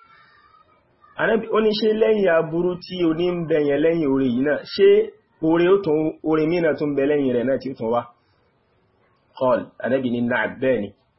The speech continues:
وفيه دخن." Ànábì ní, "Ṣùgbọ́n oore yẹn ò ní jẹ́ oore tán pátápátá." Aburú ó wà nínú oore yẹn. Ìdọ̀tí, dakhon, ìdọ̀tí ó wà nínú kíni? Àìmọ́garaga, impurity yóò wà nínú,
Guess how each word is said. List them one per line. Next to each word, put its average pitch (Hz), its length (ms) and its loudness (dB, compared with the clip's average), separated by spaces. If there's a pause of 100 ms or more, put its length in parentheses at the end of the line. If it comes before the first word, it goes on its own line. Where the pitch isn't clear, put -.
وفيه 127 440 -4
دخن." 113 460 -2 (380)
Ànábì 120 340 -6
ní, 123 100 -4
"Ṣùgbọ́n 117 360 -10
oore 113 260 -6
yẹn 110 260 -10
ò 101 60 -12
ní 104 180 -10
jẹ́ 117 180 -4
oore 110 220 -6
tán 127 160 -12
pátápátá." 123 520 -8 (1120)
Aburú 135 500 -2
ó 170 140 2
wà 156 120 2
nínú 131 200 -2
oore 123 160 -4
yẹn. 117 220 -6 (340)
Ìdọ̀tí, 131 500 -6 (320)
dakhon, 160 420 0 (260)
ìdọ̀tí 123 460 -4
ó 160 160 2
wà 151 160 2
nínú 131 240 0
kíni? 127 260 -2 (540)
Àìmọ́garaga, 135 960 0
impurity 139 680 -2 (1080)
yóò 143 200 2
wà 143 160 2
nínú, 117 260 -2